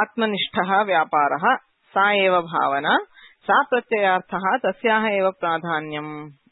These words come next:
इति। तदा वैयाकरणैरुच्यते, सर्वविधस्यापि व्यापारस्य धातुलभ्यत्वे धातोः व्यापारे शक्तिः कल्पनीया।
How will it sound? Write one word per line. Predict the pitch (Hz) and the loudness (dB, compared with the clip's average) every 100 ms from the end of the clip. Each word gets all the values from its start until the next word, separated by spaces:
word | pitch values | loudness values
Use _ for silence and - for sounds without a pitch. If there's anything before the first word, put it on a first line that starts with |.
| _ | _
इति। | 127 135 240 370 _ _ _ _ - | -14 -8 -8 -8 _ _ _ _ -8
तदा | 220 233 | -2 2
वैयाकरणैरुच्यते, | 220 208 202 190 190 170 170 156 151 165 151 202 | 2 2 0 -2 -4 -4 -4 -6 -6 -6 -4 -2
सर्वविधस्यापि | 233 160 196 214 196 196 214 - 214 208 202 | -2 0 0 -2 -4 -4 -6 -2 0 0 0
व्यापारस्य | 202 175 165 170 175 170 170 - 180 190 | -2 0 0 2 0 0 -4 -4 -2 0
धातुलभ्यत्वे | 185 147 170 180 165 170 151 - 220 190 220 - - _ - | -2 -4 -2 -2 -4 -6 -8 -2 0 2 0 -6 -20 _ -10
धातोः | 160 160 202 240 233 240 311 - _ | 0 0 2 2 4 2 0 -4 _
व्यापारे | 208 214 220 214 202 226 - | -2 0 2 2 2 0 -2
शक्तिः | 160 - 190 156 | -6 -8 -8 -6
कल्पनीया। | 156 - 151 139 98 202 | -6 -6 -6 -6 -4 -2